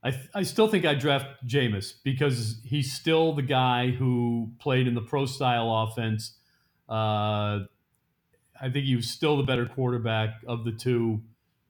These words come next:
Um, I think he's still the better leader of the two. Uh, yes, he comes with a little more risk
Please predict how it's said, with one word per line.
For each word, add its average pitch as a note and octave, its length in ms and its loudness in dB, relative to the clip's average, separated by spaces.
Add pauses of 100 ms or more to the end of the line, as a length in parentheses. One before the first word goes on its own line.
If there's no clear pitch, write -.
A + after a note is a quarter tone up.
(180)
Um, A2 320 -2
I B2 60 0
think B2+ 100 2
he's B2+ 140 -4
still C#3+ 180 0
the B2 80 0
better A#2 240 0
leader C3 360 2
of A#2 140 0
the A2 80 -2
two. A#2 500 0 (760)
Uh, A#2 260 -4
yes, B2 300 0
he B2 60 -6
comes C#3 280 -2
with C3+ 100 0
a C3 40 2
little C3+ 180 2
more C3 240 4
risk A#2+ 400 0